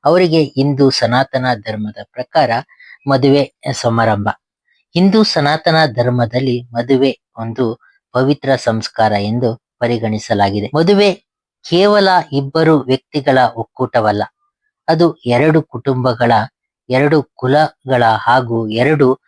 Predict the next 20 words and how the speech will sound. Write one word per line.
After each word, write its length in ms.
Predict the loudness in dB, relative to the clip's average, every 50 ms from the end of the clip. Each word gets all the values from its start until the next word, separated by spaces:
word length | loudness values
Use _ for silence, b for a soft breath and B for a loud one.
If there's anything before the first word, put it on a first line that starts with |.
| b b b b b b
ಆತ್ಮಗಳ 600 | -2 -2 0 0 0 0 0 2 2 2 2 2
ಶಾಶ್ವತ 600 | 0 0 0 0 0 0 0 -2 -2 -4 -2 -2 -2 -4
ಬಂಧನವೆಂದು 1000 | -4 -4 -6 -6 -4 -2 -2 -2 -2 -2 -4 -6 -8 -8 -8 -8 -10 -12 -12 b b b b b b b b _
ಶಾಸ್ತ್ರಗಳು 720 | -6 -2 -2 -2 -2 -2 -2 -2 0 0 2 2 0 0
ಹೇಳಲಾಗಿದೆ. 800 | 0 0 0 2 2 2 0 0 -2 -4 -8 -10 -14 -18 _ _ _ _ _ _
ಸ್ನೇಹಿತರೆ, 440 | -14 -6 -4 -2 -2 0 0 0 -2
ಈ 260 | -2 0 0 0 2
ಮದುವೆಯ 500 | 2 0 0 0 2 2 2 4 2 2
ಮಹತ್ವ 540 | 0 0 0 0 0 0 -2 -2 -2 -2 -2
ತಿಳಿಯಲು 600 | -2 _ -6 -8 -6 -4 -2 -2 -2 -2 -2 -4
ನೀವು 360 | -2 -2 0 0 -2 -2 -6 B B B B B B _ -6
ನಮ್ಮ 260 | -4 -2 0 0 0
ಮಾಧ್ಯಮವನ್ನ 840 | 0 0 0 -2 -2 0 0 0 0 0 0 0 0 -2 -2 -4 -4 -6 -4
ಸಬ್ಸ್ಕ್ರೈಬ್ 600 | -6 -8 -10 -10 -12 -12 _ -4 -4 -4 -4 -4
ಮಾಡಿ, 340 | -6 -6 -6 -6 -10 -12
ನೋಟಿಫಿಕೇಶನ್‌ಗಾಗಿ 1300 | -16 _ -6 -2 -2 -2 0 0 -2 -2 -2 -2 -2 0 0 0 2 2 4 2 2 2 2 2 2 2
ಬೆಲ್ 300 | 0 0 0 2 4 4
ಐಕಾನ್ 300 | 2 2 0 -2 -2 -2
ಅನ್ನು 220 | -2 -2 -2 -4 -4
ಒತ್ತಿ. 360 | -6 -6 _ _ -18 -18